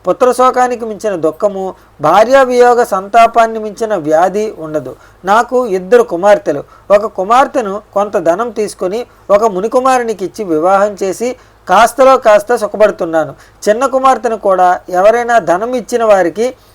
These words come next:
ఇచ్చి వివాహం చేయాలనుకుంటున్నాను," అని చెప్పాడు. అప్పుడు ఆ యతీశ్వరుడు, "మహారాజా, అదేమి పని? కన్యను అమ్మడం మహాపాతకం. ఆ ధనంతో చేసే దైవ కార్యాలు, పితృకార్యాలు నిరుపయోగములు. నీకు నరకమే ప్రాప్తిస్తుంది.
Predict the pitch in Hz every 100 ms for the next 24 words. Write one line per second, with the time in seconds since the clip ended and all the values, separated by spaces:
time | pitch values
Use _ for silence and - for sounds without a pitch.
0 | _ 175 170 240 180 202 214 240 220 190
1 | 190 175 160 180 160 165 165 175 220 185
2 | 156 147 143 131 - _ - 196 302 254
3 | 247 233 208 175 247 254 247 226 202 156
4 | 180 240 233 196 196 214 - - - 165
5 | 175 214 240 220 202 208 - _ _ 180
6 | 190 262 285 - 156 180 240 226 214 156
7 | 160 233 277 214 202 180 151 139 _ _
8 | 180 214 175 185 247 240 254 240 214 214
9 | 226 190 170 220 240 240 214 208 185 180
10 | 175 _ - 190 247 320 240 214 202 190
11 | 180 185 151 175 226 254 226 185 156 143
12 | 139 - _ 180 240 226 233 214 185 214
13 | 254 269 226 202 202 208 - 185 156 147